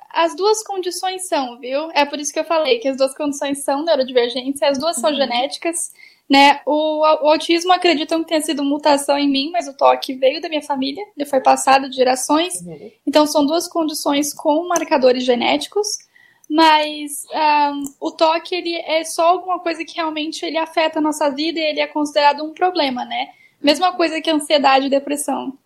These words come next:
Speaker 1: Não é positivo em nenhum nível. Agora, o autismo, ele não é negativo nem positivo.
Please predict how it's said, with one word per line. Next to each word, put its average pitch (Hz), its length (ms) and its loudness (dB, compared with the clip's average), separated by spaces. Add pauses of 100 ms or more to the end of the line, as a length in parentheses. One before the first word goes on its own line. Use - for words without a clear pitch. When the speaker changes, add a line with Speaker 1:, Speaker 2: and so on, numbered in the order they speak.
(300)
Speaker 1:
Não 269 160 2
é 320 260 6
positivo 320 720 -2
em 302 40 2
nenhum 285 200 0
nível. 285 480 -4
Agora, 269 380 2
o 302 60 2
autismo, 339 500 0
ele 311 140 -4
não 370 240 2
é 359 140 0
negativo 311 560 -2
nem 285 200 -2
positivo. 277 580 -8